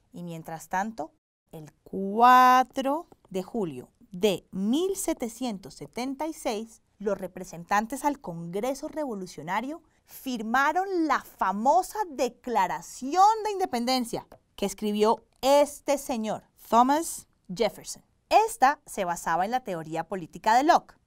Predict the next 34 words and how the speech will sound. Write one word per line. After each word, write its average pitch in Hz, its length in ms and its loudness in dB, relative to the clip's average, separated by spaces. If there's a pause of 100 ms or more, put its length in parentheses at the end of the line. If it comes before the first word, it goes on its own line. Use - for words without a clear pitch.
(300)
¿Te - 80 -14
acuerdas? 302 600 0 (480)
Pero 190 240 -8
claro, 269 640 4 (420)
Locke, 294 500 6 (240)
del 233 160 -4
que 254 80 0
hablamos 247 380 2
antes, 339 480 -2 (100)
el 214 100 -12
que 202 120 -14
creía 202 300 0
en 247 60 -2
la 277 60 -2
separación 208 560 -6
de 247 80 -4
poderes 285 520 2
y 294 40 -8
en 262 60 -6
la 214 80 -2
democracia. 185 600 -2 (240)
Bueno, 196 360 0
pues 180 220 -4
a 175 100 0
este 208 200 -2
señor, 311 460 2 (140)
a 180 80 -10
Jefferson, 220 640 -2 (300)
que 220 100 -4
fue 240 180 0
quien 285 200 -4
escribió 269 600 0
la 359 160 4
declaración, 240 800 -2